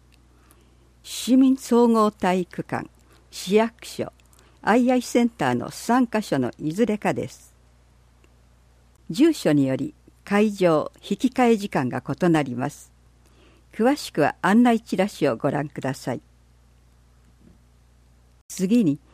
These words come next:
食のクーポン券を選ばれた場合、職員からクーポン券を受け取ってご利用ください。利用期限は十月三十一日金曜日までです。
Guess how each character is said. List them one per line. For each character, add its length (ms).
食 460
の 140
ク 240
ー 20
ポ 200
ン 60
券 320
を 100
選 240
ば 120
れ 140
た 160
場 260
合、 120
職 400
員 160
か 160
ら 180
ク 160
ー 60
ポ 160
ン 60
券 280
を 80
受 240
け 20
取 140
っ 20
て 220
ご 140
利 140
用 120
く 120
だ 120
さ 220
い。 80
利 140
用 160
期 160
限 300
は 160
十 240
月 200
三 340
十 280
一 260
日 380
金 280
曜 180
日 140
ま 100
で 140
で 160
す。 240